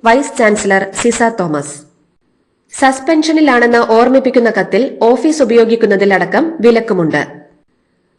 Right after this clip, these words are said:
അതേസമയം രജിസ്ട്രാറുടെ സസ്പെൻഷൻ സിൻഡിക്കേറ്റ് റദ്ദാക്കിയത് ഇതുവരെ വി സി അംഗീകരിച്ചിട്ടില്ല. രജിസ്ട്രാറുടെ ചുമതല വി സി മിനി കാപ്പന് നൽകിയെങ്കിലും കഴിഞ്ഞ രണ്ട് ദിവസവും അനിൽകുമാർ ഓഫീസിലെത്തിയിരുന്നു.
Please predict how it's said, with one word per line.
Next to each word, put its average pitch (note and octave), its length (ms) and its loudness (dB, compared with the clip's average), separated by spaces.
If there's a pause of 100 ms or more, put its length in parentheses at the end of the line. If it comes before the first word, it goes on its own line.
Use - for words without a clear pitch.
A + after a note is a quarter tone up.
അതേസമയം C4+ 720 2
രജിസ്ട്രാറുടെ C#4 680 2
സസ്പെൻഷൻ A3+ 680 -2 (100)
സിൻഡിക്കേറ്റ് C#4 440 2
റദ്ദാക്കിയത് G#3 760 2 (340)
ഇതുവരെ A#3+ 540 2
വി G3+ 140 2
സി B3 320 -2
അംഗീകരിച്ചിട്ടില്ല. F3 920 -2 (1000)
രജിസ്ട്രാറുടെ D4+ 600 2
ചുമതല A3+ 600 0
വി A3 120 2
സി A3+ 160 0
മിനി B3 440 2
കാപ്പന് G#3 400 0
നൽകിയെങ്കിലും F#3+ 600 0 (380)
കഴിഞ്ഞ A#3 260 4
രണ്ട് A#3 260 0
ദിവസവും A#3+ 600 -2
അനിൽകുമാർ G#3+ 560 0
ഓഫീസിലെത്തിയിരുന്നു. F3 1160 -2